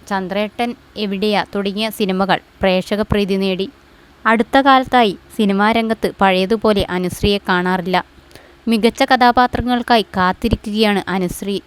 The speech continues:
പറയുന്നു. അതേസമയം നാട്ടിൽ പുറത്തെ കഥാപാത്രമായി മാത്രം ടൈപ്പ് കാസ്റ്റ് ചെയ്യപ്പെടാതിരിക്കാൻ ബോധപൂർവമായ ശ്രമങ്ങളും അനുശ്രീ നടത്തിയിട്ടുണ്ട്.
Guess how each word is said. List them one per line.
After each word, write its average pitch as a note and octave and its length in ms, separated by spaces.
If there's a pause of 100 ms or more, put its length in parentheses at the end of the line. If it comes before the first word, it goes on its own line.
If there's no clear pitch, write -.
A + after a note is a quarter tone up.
(120)
പറയുന്നു. F#3+ 460 (600)
അതേസമയം B3 600
നാട്ടിൽ G3 440 (180)
പുറത്തെ B3+ 440
കഥാപാത്രമായി G#3+ 800
മാത്രം G#3+ 400 (440)
ടൈപ്പ് G3 340
കാസ്റ്റ് A#3 360
ചെയ്യപ്പെടാതിരിക്കാൻ G#3+ 960
ബോധപൂർവമായ G#3+ 1120
ശ്രമങ്ങളും G3+ 560
അനുശ്രീ F#3+ 480
നടത്തിയിട്ടുണ്ട്. F#3 600